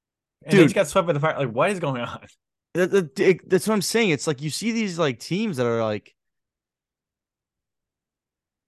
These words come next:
Speaker 2: I, I, like, the Reds aren't doing great. They're ten and fifteen, but, like, the fucking, you sweep the Rangers, bro? Like,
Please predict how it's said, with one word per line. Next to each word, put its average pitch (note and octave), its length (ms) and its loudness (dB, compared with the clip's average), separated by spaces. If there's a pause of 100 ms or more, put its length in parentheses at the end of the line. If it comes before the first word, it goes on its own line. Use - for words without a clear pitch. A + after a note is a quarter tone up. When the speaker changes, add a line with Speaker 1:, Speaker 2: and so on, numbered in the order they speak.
Speaker 2:
I, D3+ 160 -6
I, D#3+ 140 -4
like, D#3+ 260 -4
the D3+ 80 -2
Reds E3 200 2
aren't C3+ 140 0
doing A#2 160 -2
great. G2+ 220 -4
They're - 80 -12
ten - 160 -10
and F#2 100 -10
fifteen, G2+ 360 -6
but, E2 140 -8
like, - 440 -14 (1800)
the C3+ 80 -6
fucking, F3 500 0 (240)
you D#3+ 120 2
sweep - 320 0
the D3 100 4
Rangers, C3+ 600 0
bro? C4+ 320 0
Like, E3 480 -2